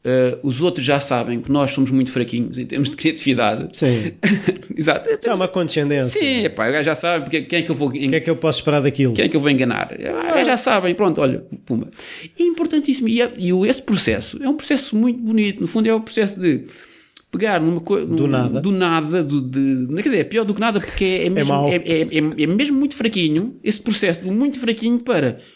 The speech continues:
Speaker 1: algo que é engraçado. E é muito engraçado, é, esse, esse processo.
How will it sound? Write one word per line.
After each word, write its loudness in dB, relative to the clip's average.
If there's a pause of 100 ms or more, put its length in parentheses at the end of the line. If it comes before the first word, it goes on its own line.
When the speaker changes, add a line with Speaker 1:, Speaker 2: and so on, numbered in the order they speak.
(420)
Speaker 1:
algo -2 (140)
que -2
é 4
engraçado. -4 (480)
E -4
é 0
muito 2
engraçado, 0
é, 2
esse, -2
esse 2
processo. 0